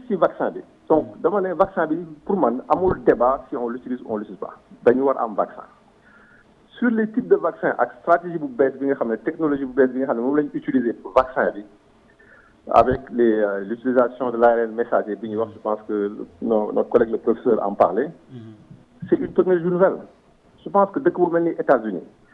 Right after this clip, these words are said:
Speaker 1: dañ xarañ nañu, F D A yi mooy valider vaccin yi, xarañ nañu. Je pense que ñun aussi nañu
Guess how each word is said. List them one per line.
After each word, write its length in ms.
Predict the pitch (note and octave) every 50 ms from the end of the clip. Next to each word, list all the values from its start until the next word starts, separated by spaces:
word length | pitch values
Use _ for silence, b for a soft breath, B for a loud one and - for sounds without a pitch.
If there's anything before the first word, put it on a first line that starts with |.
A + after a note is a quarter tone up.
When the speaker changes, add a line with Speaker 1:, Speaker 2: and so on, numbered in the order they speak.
| b b b b b b b b _ _ _ _
Speaker 1:
dañ 240 | - - - E3+ E3+ E3+
xarañ 260 | - - G3+ A3 A3 G#3+
nañu, 260 | G#3 G#3 - F#4 F#4+ - - _ _ _ _ _ _ _ _ _ - A3+ D4 B3+ - - -
F 100 | G#3 G3+
D 160 | G3+ F#3 G#3
A 100 | G3 E3+ D3
yi 220 | B2 A#2 B2 B2+ -
mooy 180 | F3 G3 G3+ G3+
valider 320 | G3+ G#3 G#3 G#3 F#3+ G#3
vaccin 300 | F#3 G3+ G3 - G#3+ F3+
yi, 140 | C#3+ C3 C3
xarañ 260 | - - G#3+ A3 A3
nañu. 380 | A3 G#3+ G#3+ A3+ E4 E4 D#4 C4
Je 40 | B3 G#3+
pense 180 | A3+ A3+ A3
que 80 | - A3
ñun 120 | A3 G#3 G#3
aussi 400 | G3+ G#3 - D3 C3 A#2+ C3 B2+
nañu 200 | E3 F#3+ G#3 A3